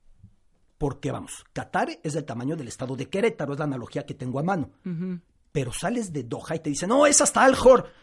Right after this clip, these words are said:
Speaker 1: Pues llegas en media hora a Al-Hor. "No, hombre, vas a ir hasta Al-Wakra". Llegas en media hora.
Speaker 2: Ujú.
Speaker 1: Saliendo de Doha y la zona conurbada, ves arena y refinerías. Ahora, estando ahí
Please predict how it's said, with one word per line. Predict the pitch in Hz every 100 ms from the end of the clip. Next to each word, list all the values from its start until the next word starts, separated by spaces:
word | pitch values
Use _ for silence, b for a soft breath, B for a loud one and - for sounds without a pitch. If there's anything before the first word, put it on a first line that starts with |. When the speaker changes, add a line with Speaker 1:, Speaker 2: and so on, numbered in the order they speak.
| b
Speaker 1:
Pues | 156
llegas | 196 226
en | 175
media | 208 214
hora | 180 208
a |
Al-Hor. | 190 - 202 175
"No, | 254
hombre, | 311 233
vas | 254 -
a |
ir | 240
hasta | 233 254
Al-Wakra". | 240 247 262 233 110
Llegas | 139 196 -
en | 160
media | 180 147
hora. | 180 175 _ -
Speaker 2:
Ujú. | 170 196
Speaker 1:
Saliendo | 180 208 202 269 330 320
de | 151
Doha | 139 151 151
y |
la | 131
zona | 107 - 151 156 _ _
conurbada, | 113 98 95 95 - 135 _ _ _ _ _
ves | - 147 - -
arena | 113 147 185 - _ -
y | 139
refinerías. | 110 - 107 90 87 - - - _ _ _ -
Ahora, | 120 - - -
estando | - - - 185 196
ahí | 123 160